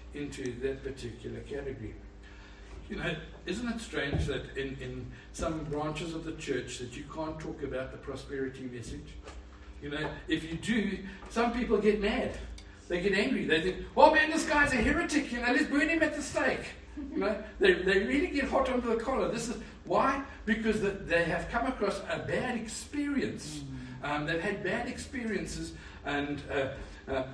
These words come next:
because somebody has abused the prosperity message. The prosperity message, uh, if, if that happens, we shouldn't stop teaching it just because, uh,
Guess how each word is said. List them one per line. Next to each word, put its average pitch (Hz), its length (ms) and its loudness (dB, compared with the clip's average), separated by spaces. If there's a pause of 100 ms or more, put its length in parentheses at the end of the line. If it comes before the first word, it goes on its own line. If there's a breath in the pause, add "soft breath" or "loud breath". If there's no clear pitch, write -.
(140)
because 160 300 0
somebody 214 400 0
has 170 240 -2
abused 160 580 0
the 143 80 -6
prosperity 139 720 -2
message. 135 480 -8 (420 loud breath)
The 151 80 -4
prosperity 214 720 -4
message, 185 460 -2 (380 loud breath)
uh, 131 180 0 (760)
if, 165 240 -8
if 180 120 -2
that 254 120 4
happens, 254 460 -2 (420 loud breath)
we 233 160 0
shouldn't 220 320 -2
stop - 340 -6
teaching 131 360 -6
it 156 140 -8
just 143 200 -10
because, 143 400 -4 (320 loud breath)
uh, 127 120 -2